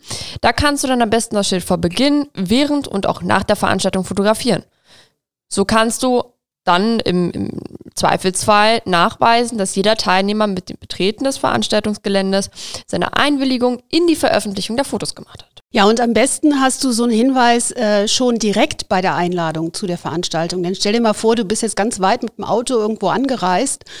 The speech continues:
Speaker 2: und kommst dann zu der Veranstaltung und liest dann so etwas und denkst, „Hm,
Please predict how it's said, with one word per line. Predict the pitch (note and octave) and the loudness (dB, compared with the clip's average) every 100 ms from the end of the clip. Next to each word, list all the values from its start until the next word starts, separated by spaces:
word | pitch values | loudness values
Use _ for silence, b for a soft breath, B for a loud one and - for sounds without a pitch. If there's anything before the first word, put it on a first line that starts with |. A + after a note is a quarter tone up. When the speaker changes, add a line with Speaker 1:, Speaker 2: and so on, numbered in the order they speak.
| B B B | B B B
Speaker 2:
und | A3+ | -2
kommst | - A3 D4 - | 2 4 4 2
dann | C#4 | 0
zu | C4+ | 0
der | B3 | -2
Veranstaltung | A3 F#3 B3+ - G#3 G#3+ A#3+ C4 | 0 2 2 2 2 2 0 0
und | G#3+ G#3+ | 0 0
liest | G#3 B3+ F#4+ - | 2 4 2 2
dann | G#3 | 0
so | F#3+ F#3 | 2 0
etwas | F3 F#3+ G3 B3+ D4 | 0 0 0 0 0
und | A3 G#3 | -2 0
denkst, | G#3 A3 | 0 -2
„Hm, | A#3+ G#3+ F#3 E3+ | -2 0 0 -2